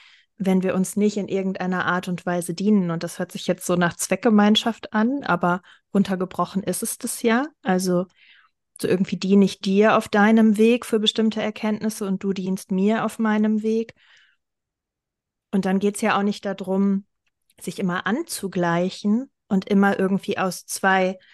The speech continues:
Gegenpolen vielleicht so ein schwammiges, wir sind jetzt doch einer Meinung zu machen, sondern wirklich zu gucken, okay,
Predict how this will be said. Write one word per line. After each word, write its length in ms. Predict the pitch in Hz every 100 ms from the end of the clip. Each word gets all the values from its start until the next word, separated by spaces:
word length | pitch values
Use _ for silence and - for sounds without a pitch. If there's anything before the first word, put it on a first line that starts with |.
| _ _ _ - - _ _ _ _
Gegenpolen 960 | 220 214 220 214 220 220 214 214 208 202
vielleicht 440 | - 196 196 -
so 100 | 202
ein 140 | 196 175
schwammiges, 1080 | - 190 190 220 247 220 214 214 208 - - - _ _
wir 180 | 214 196
sind 180 | 208 202
jetzt 280 | 196 -
doch 160 | 240 -
einer 320 | 196 196 190
Meinung 500 | 190 185 185 202 202
zu 180 | - 214
machen, 560 | 202 190 - 233 226 220
sondern 360 | 196 190 185 180
wirklich 340 | 175 214 -
zu 120 | -
gucken, 360 | 226 - - 214
okay, 520 | 208 - 226 220 214